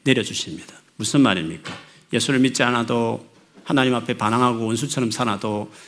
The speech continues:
일반 은혜, 일반적인 은혜를 마치 해를 비추고 비를 내리는 것 같은 은혜를 준다, 이 말씀입니다.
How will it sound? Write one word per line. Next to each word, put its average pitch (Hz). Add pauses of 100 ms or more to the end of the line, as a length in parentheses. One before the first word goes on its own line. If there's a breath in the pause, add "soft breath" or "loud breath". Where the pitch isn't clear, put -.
(580 loud breath)
일반 160
은혜, 117 (760)
일반적인 131
은혜를 123 (600 loud breath)
마치 120
해를 147
비추고 131 (360)
비를 151
내리는 135
것 120
같은 127
은혜를 139 (200)
준다, 147
이 123
말씀입니다. 92